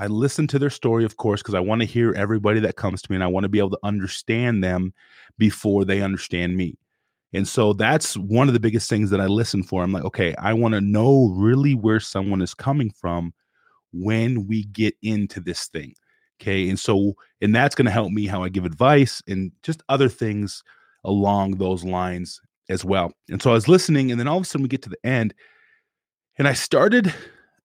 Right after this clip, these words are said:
asking them some questions. But one of the biggest things I said, "I wanna share something with you." And I told them, I said, "Do you know that there's a difference between acceptance and agreement?" And they kinda looked at me a little stunned.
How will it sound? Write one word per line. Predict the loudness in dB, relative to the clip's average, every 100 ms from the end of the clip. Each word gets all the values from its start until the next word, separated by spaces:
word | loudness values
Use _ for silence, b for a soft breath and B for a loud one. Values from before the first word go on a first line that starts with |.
| _
asking | -6 -4 -4 -2
them | -2 -2
some | -6
questions. | -4 -2 0 -2
But | -2 -2
one | 0 2 4
of | 2
the | 2
biggest | 2 0 0 -6 -8 -6
things | -4 -4 -6
I |
said, | -6 -4 -4 -8 b b b b _
"I | -2
wanna | 2 2 2
share | -2 -4 -4
something | -6 -8 -10 -12
with | -12 -14
you." | -18 -20 -20 _ _ _ _
And | -8 -6
I | -6
told | -2 0 2
them, | 0
I |
said, | -2 -4 -4 -10 _ _ _ _ _ _ -8
"Do | 0
you | 4
know | 4 4 4
that | 2 2
there's | 2 2
a | -2
difference | -4 -8 -4 -6 -4
between | -6 -6 -8
acceptance | -8 -12 -10 -8 -6 -8 -10 -20 -20 _ _ _ _ _ _ -10
and | -6
agreement?" | -4 -6 -6 -8 -12 _ _ _ _ _ _ _ _ _ _
And | -6
they | -4
kinda | -4 -2 0
looked | 0 -2 -4
at | -6
me | -6
a |
little | -6 -6
stunned. | -8 -12 -6 -4 -4 -6